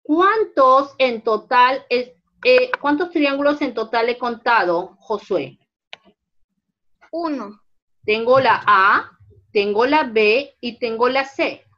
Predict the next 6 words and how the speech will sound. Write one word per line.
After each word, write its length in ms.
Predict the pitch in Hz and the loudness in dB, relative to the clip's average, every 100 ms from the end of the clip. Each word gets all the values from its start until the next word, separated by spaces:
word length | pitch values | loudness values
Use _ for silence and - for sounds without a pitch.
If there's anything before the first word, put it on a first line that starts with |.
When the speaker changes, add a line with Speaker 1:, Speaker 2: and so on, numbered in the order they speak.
| _ | _
Speaker 1:
¿Cuántos 500 | 214 240 285 311 302 | -2 -2 -2 -4 -6
en 140 | 262 | -8
total 360 | 214 190 220 226 226 | -8 -4 -2 0 -2
Speaker 2:
Tres. 40 | - - - - | -8 -18 -20 -8
Speaker 1:
triángulos 560 | 220 214 226 233 247 311 | -2 -2 0 -4 -4 -4
hay? 200 | 240 | -4